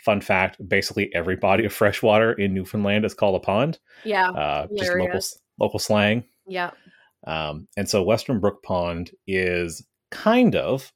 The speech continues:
Speaker 1: a fjord, although technically it's
Speaker 2: It used
Speaker 1: not.
Speaker 2: to be a fjord.
Speaker 1: It used to
Speaker 2: Before
Speaker 1: be a
Speaker 2: any,
Speaker 1: fjord.
Speaker 2: before the word fjord was invented, it was a fjord.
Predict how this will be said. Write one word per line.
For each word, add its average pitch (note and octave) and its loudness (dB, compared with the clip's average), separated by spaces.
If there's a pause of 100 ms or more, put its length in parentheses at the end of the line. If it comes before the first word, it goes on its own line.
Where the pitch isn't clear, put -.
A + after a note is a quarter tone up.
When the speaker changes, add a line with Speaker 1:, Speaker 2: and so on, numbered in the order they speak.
(100)
Speaker 1:
a G#2+ 0
fjord, G#2+ -4 (680)
although G2 2
technically G3+ 0
it's C3 0
Speaker 2:
It G3+ -4
used F#3+ -2 (120)
Speaker 1:
not. - -8
Speaker 2:
to - -18
be C#3+ -10
a C3 -12
fjord. - -12
Speaker 1:
It G3+ -4
used A#2 0
to B3 2
Speaker 2:
Before B3 2
Speaker 1:
be - 2
a - 0
Speaker 2:
any, A#3 0
Speaker 1:
fjord. - 0
Speaker 2:
before C4 0
the C#4+ -2
word A#3+ 2
fjord G3+ -2
was G#3 -6
invented, E3+ -8 (100)
it F3+ -4
was F3 -8
a F3 -12
fjord. D3+ -6